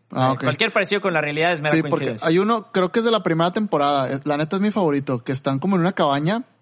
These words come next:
Speaker 1: y
Speaker 2: Ujú.
Speaker 1: platicando de cómo llegaron a, a esa cabaña.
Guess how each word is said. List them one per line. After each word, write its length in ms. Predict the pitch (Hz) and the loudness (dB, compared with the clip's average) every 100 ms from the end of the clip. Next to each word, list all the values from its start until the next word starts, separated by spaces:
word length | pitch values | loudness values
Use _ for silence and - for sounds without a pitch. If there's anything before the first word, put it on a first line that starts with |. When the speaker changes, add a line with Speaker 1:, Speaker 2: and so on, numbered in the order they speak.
| _ | _
Speaker 1:
y 140 | 165 151 | -2 -2
Speaker 2:
Ujú. 80 | |
Speaker 1:
platicando 520 | 143 147 156 143 147 170 | 0 -2 -2 -2 0 0
de 160 | 156 | 0
cómo 240 | 143 151 175 | -2 -2 2
llegaron 440 | 170 143 147 160 | 2 2 2 0
a, 260 | 143 123 - _ | -2 -4 -10 _
a 140 | - 139 | -6 -4
esa 140 | 135 | -2
cabaña. 480 | 160 139 123 156 233 | 0 0 0 -2 -4